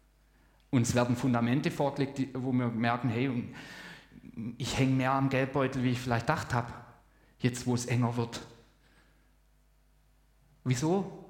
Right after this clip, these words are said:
zerstört es Gott? Halt es doch aufrecht. Und ich merke, oh nee, ich halt eigentlich dann, äh, ich verlange eigentlich von Gott, wenn ich ein-, aufgewacht bin, verlange ich von Gott, dass er mir einen Götze aufrechterhält. Und er sagt vielleicht, nee,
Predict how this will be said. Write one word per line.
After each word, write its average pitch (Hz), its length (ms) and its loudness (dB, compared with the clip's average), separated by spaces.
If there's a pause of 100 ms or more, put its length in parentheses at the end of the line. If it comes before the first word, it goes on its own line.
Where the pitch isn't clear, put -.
(100)
zerstört 180 580 2
es - 240 0
Gott? 123 360 -2 (260)
Halt 151 280 2
es 147 120 0
doch - 160 -2
aufrecht. 180 520 0 (460)
Und 127 80 4
ich 120 120 4
merke, 143 300 4
oh 135 60 2
nee, 127 480 2 (320)
ich 120 160 0
halt 123 180 4
eigentlich 120 280 2
dann, 117 220 2
äh, 80 460 -2
ich 85 220 -6
verlange 123 340 2
eigentlich 120 180 2
von 117 200 -2
Gott, 170 240 -2
wenn 117 120 0
ich 117 140 -2
ein-, 135 220 2 (160)
aufgewacht 160 640 0
bin, 139 120 0
verlange 123 320 0
ich 120 60 -2
von 120 140 -4
Gott, - 200 -2
dass 117 120 -2
er 117 60 -4
mir 107 120 -2
einen 104 120 -4
Götze - 380 -2
aufrechterhält. 101 800 -6 (680)
Und 104 60 -2
er 107 80 0
sagt 107 380 -2
vielleicht, 95 420 -2
nee, 110 340 0